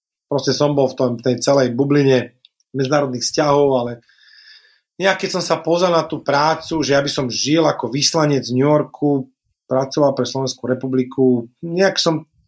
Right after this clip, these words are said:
cítil, že mám niekde iné nejaké ešte talenty ako toto a to som vyhodnotil, že toto není úplne pre mňa.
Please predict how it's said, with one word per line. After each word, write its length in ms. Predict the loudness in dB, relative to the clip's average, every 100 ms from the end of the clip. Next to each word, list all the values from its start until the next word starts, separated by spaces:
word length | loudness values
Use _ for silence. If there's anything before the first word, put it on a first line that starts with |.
| _
cítil, 540 | -12 -6 -4 -4 0 2
že 160 | 2
mám 180 | 2 2
niekde 300 | 0 0 2
iné 160 | 4 2
nejaké 480 | 2 0 -2 -6 -8 _ _ _ _ _
ešte 380 | -4 -2 -4
talenty 580 | 0 0 0 -2 -2 0
ako 200 | 0 -2 -10
toto 400 | -10 -4 -2 -2
a 220 | -4 -8 _ _ _ _ _ _ _ _ _ _ _
to 80 | -2
som 160 | 0 2
vyhodnotil, 560 | 2 2 0 0 2
že 400 | 2 2 2 -2 _ _ _
toto 160 | -6 0
není 240 | 2 2
úplne 320 | 2 0 -2 -2
pre 160 | -4
mňa. 180 | -4 -6